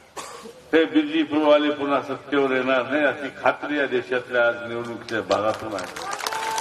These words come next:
आणि उद्या महाआघाडीचं सरकार या देशामध्ये आल्याशिवाय राहणार नाही. अनेक प्रश्न आहेत, त्याचा उलगडा माननीय रा-,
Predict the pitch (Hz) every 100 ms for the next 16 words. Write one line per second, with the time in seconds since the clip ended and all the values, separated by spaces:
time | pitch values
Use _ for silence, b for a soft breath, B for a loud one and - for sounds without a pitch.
0 | - - - - 135 143 139 135 147 139
1 | 127 127 131 143 151 151 160 147 151 160
2 | 151 165 196 220 202 226 220 - 151 139
3 | 143 143 160 160 156 160 151 139 165 151
4 | 151 156 147 143 151 170 160 156 143 156
5 | 151 - - - - _ - - 165 208
6 | 190 202 170 - 185 185 180 180 175 170
7 | 156 - - 440 453 453 403 392 381 -
8 | - - - 156 156 160 160 160 165 160
9 | 156 160 160 160 151 147 120 -